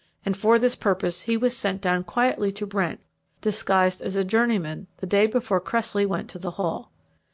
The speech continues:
The men had thought that Cressley would prove an easy prey, but they distrusted me from the first. Their relief was great when they discovered that I could not accompany Cressley to the Hall. And had he spent the first night there, the murder would have been committed,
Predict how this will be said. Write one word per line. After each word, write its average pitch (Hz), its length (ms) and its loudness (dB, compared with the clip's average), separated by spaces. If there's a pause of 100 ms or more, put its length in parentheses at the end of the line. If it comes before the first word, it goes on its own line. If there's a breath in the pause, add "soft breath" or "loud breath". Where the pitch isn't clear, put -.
(320)
The 226 100 4
men 240 220 6
had 277 160 0
thought 180 220 2
that 190 120 0
Cressley 208 400 2
would 202 220 0
prove 175 280 0
an 190 120 -4
easy 180 260 0
prey, 175 460 -2 (420)
but 208 160 2
they 208 160 4
distrusted 202 580 0
me 202 300 2
from 180 200 -6
the 180 100 0
first. - 500 -2 (640)
Their 247 160 8
relief 254 380 4
was 247 160 4
great 196 420 2
when 190 140 2
they 214 120 2
discovered 185 520 2
that 190 140 4
I 190 100 4
could 247 220 0
not 247 180 2
accompany 180 360 -4
Cressley 170 460 -2
to 175 140 -4
the 180 100 -4
Hall. - 420 -4 (680)
And 220 160 2
had 277 160 2
he 320 100 6
spent 190 320 2
the 202 80 2
first 190 320 0
night 240 240 2
there, 160 320 0 (120)
the 208 100 2
murder 247 320 4
would 226 160 2
have 185 140 2
been 175 180 -2
committed, 220 460 -2